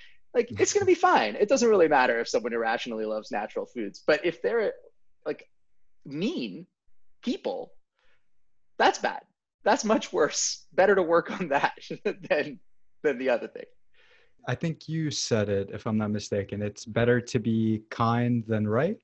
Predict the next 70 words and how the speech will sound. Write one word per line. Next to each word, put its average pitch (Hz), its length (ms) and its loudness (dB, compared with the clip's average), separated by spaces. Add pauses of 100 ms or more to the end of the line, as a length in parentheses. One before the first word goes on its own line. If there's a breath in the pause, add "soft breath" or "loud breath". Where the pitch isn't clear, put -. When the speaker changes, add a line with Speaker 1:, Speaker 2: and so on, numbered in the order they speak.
(380)
Speaker 1:
I, 190 140 6
yeah, 202 340 2
well, 214 100 8
that's, 214 160 6
I, 185 60 4
yeah, 180 160 4
I 147 40 4
took 233 200 -2
that 220 160 -2
from 175 160 -6
a, 151 80 0
I 139 140 0
took 165 220 -8
that 156 200 -4
from 131 160 -2
a, 113 280 -2
Speaker 2:
From 113 60 -6
a 107 40 -4
Speaker 1:
from 135 180 -2
this 113 120 -6
Speaker 2:
teacher? - 80 -8
Speaker 1:
book, 135 160 -6
Won-, 131 320 0
Wonder, 131 580 -2 (520)
Speaker 2:
Oh. - 0 -
Mm. - 40 -4 (180)
Speaker 1:
um, 117 220 -8
which 151 180 -4
itself 240 380 0
was 165 120 -6
quoting, 175 640 -4 (520)
uh, 131 420 -4 (360)
some 160 200 -10
psychologist, 131 640 -6
I 147 80 2
think. 147 240 -2 (460 soft breath)
Um, 120 420 2 (600)
yeah, 190 220 6
the, 143 140 2
the, 156 160 0
the 160 140 -4
teacher 180 420 -4
in 113 140 0
this 107 140 -4
book - 280 0
puts - 160 -4
quotes 143 380 0
on 123 80 -2
the 110 80 -2
board 113 320 2
every 123 180 0
day, 123 340 4
and 110 120 -2
one 120 160 0
of 110 60 -2
the 113 60 -2
quotes 107 320 -2
they - 100 -6
put - 160 -8
on - 100 -10
the 104 80 -10
board 98 260 -4
was, 104 140 -12
"It's 104 80 -20
better 101 240 -4
to - 40 -14
be 101 80 -12
kind 101 360 -8
than 95 100 -12
right." 98 240 -4